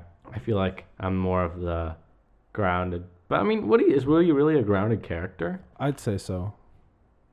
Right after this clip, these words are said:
Speaker 1: Yeah, Buzz is more lighthearted, kind of funny, more comedic effect.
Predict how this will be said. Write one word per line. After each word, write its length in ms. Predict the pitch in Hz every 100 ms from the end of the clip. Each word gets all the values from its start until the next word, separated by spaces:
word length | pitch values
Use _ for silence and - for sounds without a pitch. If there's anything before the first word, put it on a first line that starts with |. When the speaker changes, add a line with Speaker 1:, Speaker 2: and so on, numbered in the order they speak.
| _ _
Speaker 1:
Yeah, 360 | 101 92 87 80 -
Buzz 220 | 113 117
is 120 | 107
more 340 | 98 92 90 - - -
lighthearted, 640 | 90 85 87 85 85 87 - _ -
kind 160 | 90
of 80 | 85
funny, 300 | - 87 82 - - _
more 120 | 104 92
comedic 360 | 95 87 82
effect. 420 | 87 87 87 -